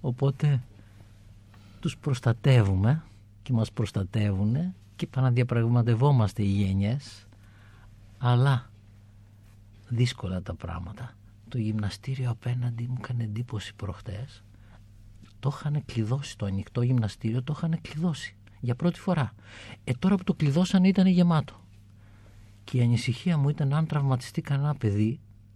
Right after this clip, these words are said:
από το κλειστό γυμναστήριο πώς θα βγει. Όμως όταν ήταν ανοιχτό δεν πηγαίνανε τα παιδιά.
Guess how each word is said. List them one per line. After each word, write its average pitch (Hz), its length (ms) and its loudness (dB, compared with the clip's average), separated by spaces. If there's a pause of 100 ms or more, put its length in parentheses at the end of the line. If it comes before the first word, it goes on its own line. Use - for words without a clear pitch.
από 123 140 -8
το - 160 -8
κλειστό 117 300 -4
γυμναστήριο 156 600 0
πώς 185 240 -6
θα 113 120 -4
βγει. 90 200 -6 (480)
Όμως 220 320 4
όταν 262 240 4
ήταν 254 200 6
ανοιχτό 214 380 8
δεν 247 100 2
πηγαίνανε 254 380 6
τα 123 120 2
παιδιά. 87 420 -4